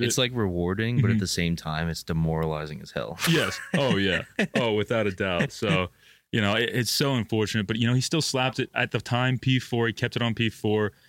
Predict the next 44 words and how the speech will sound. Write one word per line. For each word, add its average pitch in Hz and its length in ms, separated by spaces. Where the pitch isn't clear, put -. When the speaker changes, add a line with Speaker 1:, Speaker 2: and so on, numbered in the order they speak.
Speaker 1:
And 110 80
I 107 60
think, 120 220
what 113 120
was 110 160
it? 104 40
Russell 110 380
split - 420
the 113 80
Speaker 2:
Yep. 98 200
Speaker 1:
McLarens. 98 500
Speaker 2:
Yeah, 85 200
Russell 85 360
came 82 260
in 80 180
and 78 160
got 76 280
fourth 80 340
and 80 140
pushed - 400
Lando 78 320
down 78 280
to 73 120
fifth - 380
Speaker 1:
Wh-, 170 80
Speaker 2:
for 170 60
Speaker 1:
which 156 280
Speaker 2:
qualifying. 71 380
Speaker 1:
Yeah, 180 240
which 113 220
set 165 220
up - 140
for 143 180
an 135 100
exciting 117 460
race 107 260
because 113 220
Speaker 2:
Yeah. 92 120
Speaker 1:
Russell 101 440
was 110 140
there 113 180
to 107 60
chase 107 460
Leclerc 110 760